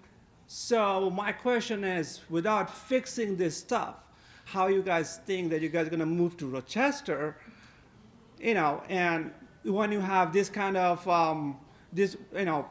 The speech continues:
disorientation going on? So you guys have to make things right first. Then you guys can go ahead and think for the future. This is twenty twenty-four.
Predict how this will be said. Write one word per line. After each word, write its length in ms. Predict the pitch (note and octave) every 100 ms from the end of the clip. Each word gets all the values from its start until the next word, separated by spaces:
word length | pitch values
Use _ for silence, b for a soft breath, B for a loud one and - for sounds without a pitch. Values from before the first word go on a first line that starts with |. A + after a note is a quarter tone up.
| E3
disorientation 640 | F3 F3+ F#3 F3+ F#3 F#3
going 300 | E3+ E3+ D#3
on? 160 | F3 - - b b b b -
So 640 | - - G#3 F#3 E3 D#3+ C#3+ -
you 120 | F#3+
guys 260 | A3+ A#3
have 160 | C4+ B3
to 80 | A#3
make 380 | G#3+ G#3+ G#3+ -
things 340 | G#3 F3 -
right 340 | D3 D3+ E3+
first. 520 | - - D3 E3+ - - B B B B - D3
Then 240 | F#3+ A3
you 100 | G#3
guys 300 | F#3+ F#3+ F#3
can 180 | - F3
go 200 | E3+ F3+
ahead 260 | D#3+ D#3 D3+
and 180 | D3+ -
think 220 | E3 D3+
for 160 | D3+
the 80 | C#3+
future. 340 | B2 C#3 C3 D3
This 180 | G3
is 80 | A3+
twenty 300 | - A#3 A#3
twenty-four. 580 | G#3+ A3 F#3 - A3